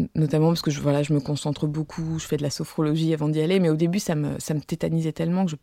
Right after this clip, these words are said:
pleurais, quoi. C'était vraiment, et puis ça disparaît assez instantanément. Et, euh... mais c'est, le fait d'être sur scène, c'est, c'est un peu, euh... Je... on est complètement soi-même et on est un soi-même, euh, augmenté, quoi. <laughs>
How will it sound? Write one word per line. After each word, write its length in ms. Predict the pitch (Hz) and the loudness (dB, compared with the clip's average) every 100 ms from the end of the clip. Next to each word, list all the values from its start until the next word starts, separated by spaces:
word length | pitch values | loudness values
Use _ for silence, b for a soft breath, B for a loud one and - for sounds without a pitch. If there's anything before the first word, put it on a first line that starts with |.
| - | -8
pleurais, 360 | 185 220 262 | -2 -2 -2
quoi. 160 | 233 143 | -4 -8
C'était 300 | - 160 151 | -8 -10 -6
vraiment, 420 | 156 170 180 151 - B B B B B B | -4 -2 -2 -4 -8 B B B B B B
et 80 | 185 | 0
puis 100 | 208 | 4
ça 140 | 220 | 2
disparaît 400 | 196 208 208 226 | 2 0 0 2
assez 200 | 233 - | 2 2
instantanément. 680 | 214 - 196 196 202 180 180 _ b b b b b _ 190 | 0 0 -2 0 0 0 -4 _ b b b b b _ -4
Et, 160 | 170 165 | -2 -2
euh... 20 | 160 160 165 175 - - _ _ _ _ _ _ _ _ - | -4 -4 -6 -6 -10 -14 _ _ _ _ _ _ _ _ 0
mais 140 | 170 | 0
c'est, 520 | 156 180 160 156 156 | 0 -2 0 0 0
le 420 | 160 - - 139 175 | -2 0 0 2 2
fait 180 | 202 | 2
d'être 200 | 190 185 | 2 2
sur 220 | - 196 - | 0 -6 -4
scène, 320 | 226 247 208 | 2 4 4
c'est, 380 | 170 160 156 160 | 2 -4 -4 -6
c'est 180 | - 160 | -4 -2
un 140 | 156 | -2
peu, 160 | - 202 | -2 0
euh... 320 | 185 160 151 B B | 0 0 -4 B B
Je... 200 | - - - - - | -12 -10 -10 -8 4
on 140 | 175 | 4
est 60 | 175 | 6
complètement 420 | 180 185 185 196 | 4 2 2 2
soi-même 480 | - 185 202 247 190 | 4 4 6 6 6
et 60 | |
on 100 | 165 | 4
est 60 | 175 | 4
un 180 | 160 160 | 2 0
soi-même, 440 | - 175 190 185 | 0 2 4 4
euh, 240 | 165 156 - | 2 0 4
augmenté, 540 | 190 185 190 208 269 | 6 8 6 8 6
quoi. 220 | - 156 - | 6 2 6
<laughs> 240 | 226 185 | 6 8